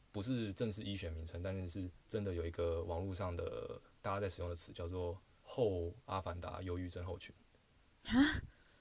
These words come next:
Speaker 2: 我真的没看过欸。
Speaker 1: <laughs> 我觉得我们下一次可以做一集专门讲，
Speaker 2: 嗯。
Speaker 1: 我觉得蛮有趣的。但是简单来讲，就是因为当时太多人看了第一集之后，太沉浸在那个美好的世界里面，觉得那个世界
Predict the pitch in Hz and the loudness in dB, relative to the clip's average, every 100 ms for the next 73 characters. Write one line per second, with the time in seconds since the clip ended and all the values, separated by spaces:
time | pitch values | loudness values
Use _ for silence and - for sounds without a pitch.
0 | - - - 196 254 269 220 185 247 214 | -20 -2 2 8 12 12 12 12 12 12
1 | 220 208 151 143 - - 160 165 214 240 | 12 12 12 12 8 4 6 8 8 10
2 | 269 302 403 - - - - - - 135 | 8 6 -2 -8 -20 -14 -10 -2 6 12
3 | 185 233 139 117 147 143 151 147 120 101 | 12 12 12 10 10 10 10 10 10 8
4 | 117 104 - 92 107 98 92 123 - - | 6 6 2 0 0 2 0 -2 -8 -2
5 | 190 175 117 85 101 101 92 - 95 - | 2 2 2 2 4 6 4 2 -2 0
6 | 143 143 143 120 98 117 107 90 98 107 | 2 2 2 2 4 4 4 0 0 2
7 | 101 101 101 - - 95 98 95 - - | 2 2 0 -2 -2 -4 -2 -2 -4 -6
8 | - - - - 113 95 98 95 92 95 | -16 -20 -14 -2 0 0 0 -2 -4 -2
9 | 90 87 98 - 85 87 90 87 87 87 | -2 0 -2 -2 -2 -2 -2 -2 -2 -4
10 | - 95 - - - - - - 60 - | -6 -8 -8 -8 -8 -8 -10 -12 -14 -14
11 | - - - - - 92 98 113 110 85 | -20 -20 -20 -14 -6 -4 -2 -2 0 0
12 | - 110 110 95 | -2 -2 -2 -2